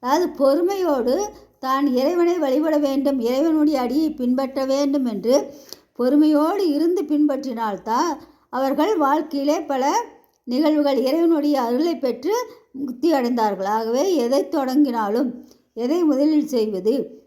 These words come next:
எதை பின்னால் செய்வது என்பது சிந்தித்து செயல் வேண்டும். அப்படி சிந்தித்து செயல்படக்கூடிய வணிகர்கள், விவகாரங்கள் தான் வாழ்க்கையிலே ஒருவரும் வெற்றி அடைய முடியும்.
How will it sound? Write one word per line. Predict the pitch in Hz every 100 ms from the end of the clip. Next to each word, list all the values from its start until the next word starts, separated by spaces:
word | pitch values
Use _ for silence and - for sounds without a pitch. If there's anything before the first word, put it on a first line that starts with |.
| _
எதை | 233 247 285 294
பின்னால் | 277 269 294 285
செய்வது | 277 240 226 277
என்பது | 233 226 226 349 453 - - _
சிந்தித்து | - 269 294 320 359 330 320
செயல் | 277 254 240
வேண்டும். | 220 202 190 180
அப்படி | 208 254
சிந்தித்து | 247 262 285 294 311
செயல்படக்கூடிய | 294 254 262 262 254 254 247 247 294 403 - - _ -
வணிகர்கள், | 247 254 277 247
விவகாரங்கள் | 214 247 269 240 226
தான் | 226 381
வாழ்க்கையிலே | 359 254 240 247 240 262 427 - - -
ஒருவரும் | 240 240 233 233 262
வெற்றி | 233 220 285 247
அடைய | 214 190
முடியும். | 190 180 165